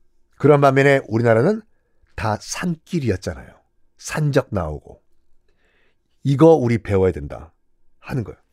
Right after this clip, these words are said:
근데 저는 그 연암 박지원 선생님께서 쓰신 그 열하일기를 보면서 궁금한 게 하나 생긴 거예요. 밥을 거기 현지에서 다 먹었어요. 그 자기들이 싸간 밥은 압록강 넘자마자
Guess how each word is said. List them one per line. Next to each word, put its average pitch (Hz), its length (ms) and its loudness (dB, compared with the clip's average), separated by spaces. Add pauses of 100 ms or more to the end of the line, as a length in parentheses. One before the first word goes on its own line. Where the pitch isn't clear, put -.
(1700)
근데 139 200 4
저는 143 240 4
그 120 360 4 (120)
연암 139 520 2 (400)
박지원 135 320 0
선생님께서 123 480 -4
쓰신 123 300 -4
그 104 420 0
열하일기를 117 460 4
보면서 98 580 -2 (480)
궁금한 285 460 2
게 247 60 2
하나 190 120 4
생긴 127 320 -2
거예요. 90 480 0 (400)
밥을 180 720 4 (580)
거기 190 180 2
현지에서 233 340 0
다 196 100 2
먹었어요. 143 460 2
그 123 100 -8
자기들이 196 340 0
싸간 180 480 2 (140)
밥은 170 360 2 (480)
압록강 185 440 2
넘자마자 156 720 2